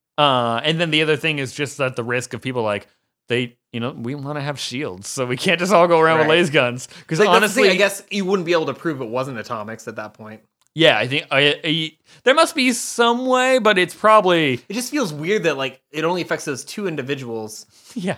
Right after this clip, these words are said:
Speaker 2: If they're really close to each other, wouldn't it just look like one big explosion?
Speaker 1: Yeah, yeah, but
Speaker 2: Yeah.
Speaker 1: a, a laser can fire really far.
Speaker 2: Oh, can it?
Speaker 1: Yeah.
Speaker 2: Well, I guess it is just a laser at its
Speaker 1: Mm-hmm.
Speaker 2: core, right? How big are they?
Speaker 1: Uh, enough
Speaker 2: I, I
Speaker 1: that
Speaker 2: think I've
Speaker 1: it,
Speaker 2: asked this before, but
Speaker 1: it's a big rifle. It's enough that a single person can hold it and walk around with it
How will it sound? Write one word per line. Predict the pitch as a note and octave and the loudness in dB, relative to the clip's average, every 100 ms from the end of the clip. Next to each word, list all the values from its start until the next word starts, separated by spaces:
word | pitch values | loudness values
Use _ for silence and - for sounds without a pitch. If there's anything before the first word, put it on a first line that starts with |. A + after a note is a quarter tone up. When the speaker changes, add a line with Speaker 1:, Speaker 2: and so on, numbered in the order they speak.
| - | -4
Speaker 2:
If | G3 | -4
they're | D4+ C4 | 2 2
really | A3+ F#4+ F4+ | 4 2 4
close | G#3+ A3+ | 4 4
to | F#3 | 4
each | - | 0
other, | C#3+ C#3+ | 0 2
wouldn't | F3 F3+ | 0 0
it | |
just | D#3 D3+ | -4 -4
look | D#3 | -2
like | C#3+ A2+ | -2 -2
one | C3 C3+ | -6 -4
big | B2+ A#2 | -4 -4
explosion? | G#2+ - G#2+ G#2+ B2 D3 F3+ | -8 -12 -12 -10 -10 -6 2
Speaker 1:
Yeah, | F3+ A2+ | 2 4
yeah, | C3 G#2 | 2 2
but | A2+ | 2
Speaker 2:
Yeah. | A#2 A#2+ C3+ | 0 2 0
Speaker 1:
a, | |
a | |
laser | C#3 C3+ A#2 | -2 -4 -6
can | G#2+ | -2
fire | A2+ F#2+ | -2 -2
really | G2 F2+ | -4 -6
far. | F#2+ D#2+ D#2 _ _ _ _ | -8 -8 -10 _ _ _ _
Speaker 2:
Oh, | C#3+ | -6
can | D#3+ C3+ D3+ | -6 -8 -10
it? | A#2 - | -10 -4
Speaker 1:
Yeah. | A#2 C3 | 2 6
Speaker 2:
Well, | C4+ | 4
I | |
guess | D4 D#4 | 4 -4
it | D4 | -6
is | |
just | G#3+ G3+ | -6 -8
a | D3 | -10
laser | A2+ C#3+ F3 G#2 G#2 - | -10 -10 -8 -10 -10 -6
at | B2 | -4
its | G#2+ | -4
Speaker 1:
Mm-hmm. | A2+ | -4
Speaker 2:
core, | F#3+ A#2+ | -2 -2
right? | A2+ F#3 _ - | -4 -6 _ -2
How | C4+ | -2
big | D3 F#3+ D#3 | 0 -6 -4
are | A2 | -8
they? | G2+ G2 - - _ _ _ C3+ | -10 -16 -18 -20 _ _ _ 4
Speaker 1:
Uh, | D3 C#3+ | 6 4
enough | D#3+ E3+ F3+ | 2 2 6
Speaker 2:
I, | |
I | A3 | 6
Speaker 1:
that | G3 | 6
Speaker 2:
think | D#4 | 2
I've | A3 | 2
Speaker 1:
it, | F#3 | 2
Speaker 2:
asked | D#3 | 2
this | C#3 | -6
before, | - - D3+ G#2 | -14 -8 -6 -4
but | D#3+ | -4
Speaker 1:
it's | - | -2
a | E3 | -2
big | D#3 E3+ | -2 -4
rifle. | C3+ C3+ G#2+ G#2 G2 | -2 -2 -2 -6 -6
It's | A2+ D#3+ | -4 0
enough | E3 | 0
that | D#3+ | 2
a | C#3 | -2
single | B2 D#3+ D#3+ D#3+ | -2 -6 -4 -2
person | D3+ C3 B2 | -4 -6 -6
can | B2+ | -8
hold | G#2+ B2+ A2+ | -6 -6 -4
it | A2+ | -6
and | A2 | -4
walk | G#2+ G#2 | -4 -4
around | G#2 G2 F#2+ | -4 -4 -6
with | F#2+ | -8
it | F#2 F2+ | -8 -10